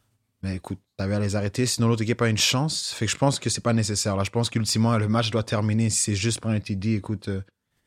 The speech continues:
les matchs peuvent durer pendant des huit overtime, puis people need to go home at some point. Fait que je pense que les règles de changement ont bien été faites. Surtout que, surtout que maintenant, tu peux majoritairement donner la chance à l'autre équipe de riposter si jamais,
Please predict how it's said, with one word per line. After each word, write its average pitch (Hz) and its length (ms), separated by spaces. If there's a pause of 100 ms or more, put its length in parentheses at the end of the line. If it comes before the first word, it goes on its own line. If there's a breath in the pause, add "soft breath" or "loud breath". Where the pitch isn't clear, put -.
(140)
les 98 40
matchs 107 240
peuvent 104 180
durer 101 260
pendant 101 260
des 101 160
huit 101 260
overtime, 104 520
puis 92 200
people 101 280
need 104 120
to 104 60
go 98 180
home 104 140
at 90 120
some 101 180
point. 98 200
Fait 95 120
que 95 40
je - 60
pense 117 220
que 104 80
les 98 100
règles 104 180
de 98 60
changement 101 420
ont 92 100 (120)
bien 110 140
été 107 180
faites. 120 260 (400)
Surtout 117 200
que, 123 140
surtout - 480
que 139 60
maintenant, 131 180
tu 131 80
peux 127 120
majoritairement 117 520
donner 113 180
la 113 120
chance 117 240
à 104 40
l'autre 104 180
équipe 117 160
de 107 60
riposter 104 500
si - 180
jamais, 98 400